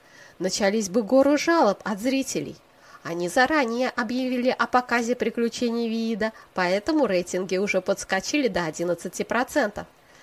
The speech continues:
Когда Бадырей одолел Виида, команда студии была огорошена. «А, это серьезная проблема. Виид был единственным, кто поднимал наши рейтинги».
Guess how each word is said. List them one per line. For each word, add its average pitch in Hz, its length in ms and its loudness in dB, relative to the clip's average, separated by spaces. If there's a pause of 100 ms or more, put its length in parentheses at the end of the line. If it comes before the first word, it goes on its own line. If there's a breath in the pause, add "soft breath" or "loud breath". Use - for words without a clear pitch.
(260 loud breath)
Когда 175 440 2
Бадырей 208 540 0
одолел 185 500 0
Виида, 156 520 -2
команда 190 720 2
студии 185 720 -2 (220 soft breath)
была 190 360 4
огорошена. 208 1080 -2 (800 soft breath)
«А, 214 420 8 (300)
это - 220 -4
серьезная 226 640 2
проблема. 247 760 4 (420 soft breath)
Виид 202 340 -2
был 226 160 4
единственным, 247 800 0 (160)
кто - 220 -4
поднимал 233 520 2
наши 233 360 0
рейтинги». 170 680 -2